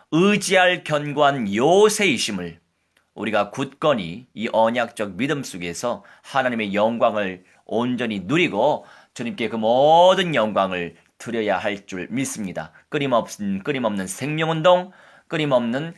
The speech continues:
새 예루살렘 성 입성운동, 그 과정 속에 우리가 있기 때문에 사탄과 악령들이 발악할지라도 우리 하나님께서는 믿음으로 승리하게 하실 줄 믿습니다. 이 믹돌의 역사처럼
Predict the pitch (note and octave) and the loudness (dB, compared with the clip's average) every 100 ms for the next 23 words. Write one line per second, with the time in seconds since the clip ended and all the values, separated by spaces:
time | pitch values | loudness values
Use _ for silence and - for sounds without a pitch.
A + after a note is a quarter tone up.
0 | _ - C#3 A#2+ G#2 C3+ E3 D#3+ D#3 E3 | _ -8 -6 -4 -2 -2 -2 -2 -2 -2
1 | D3+ F3+ F3 - F3 G3 - G#3+ D3 F#2+ | 0 0 0 -4 -4 -2 0 0 0 -4
2 | F2 E2 _ _ _ _ B2 A#2+ - B2+ | -6 -8 _ _ _ _ -8 -8 0 2
3 | D#3+ F#3+ E3+ C#3 A#2+ A#2 C#3+ D3+ D#3 F#3 | 4 2 -2 -4 -2 -2 0 2 2 2
4 | G3 F3 - G2+ F2+ F2 - - - - | -2 -4 -2 -4 -4 -6 -8 -18 -10 -4
5 | - - C3 A#2 A2+ C3+ E3 D#3 C#3+ G#2+ | -4 -2 -2 0 2 2 0 -2 -4 -4
6 | G2+ - D3+ E3 D#3 - G#3 D3+ A2 C#3 | -6 -2 0 2 0 0 2 2 2 0
7 | G2 - _ _ - A#2 A2 B2 A#2+ G#2 | 0 -6 _ _ -6 -4 -2 -2 -4 -6
8 | G2+ G2+ G2 G#2+ A2 G#2 F#2 F2 - - | -6 -6 -6 -4 -4 -4 -4 -6 -10 -10
9 | - D3+ C#3 A#2+ F#2+ F2+ F2 - G2+ - | -8 -6 -4 -2 -2 -4 -6 -6 -8 -6
10 | F2+ - A#2 C#3+ - G2+ F2 F2 - - | -6 -4 -2 -2 -2 -6 -6 -6 -8 -20
11 | - - A#2+ A2 B2 D#3+ - D#3+ C#3+ C3+ | -18 -8 -6 -2 -2 -4 -2 0 2 0
12 | D3+ F#3 F#3 - B2 D#3+ | 0 -2 -2 -2 -2 -2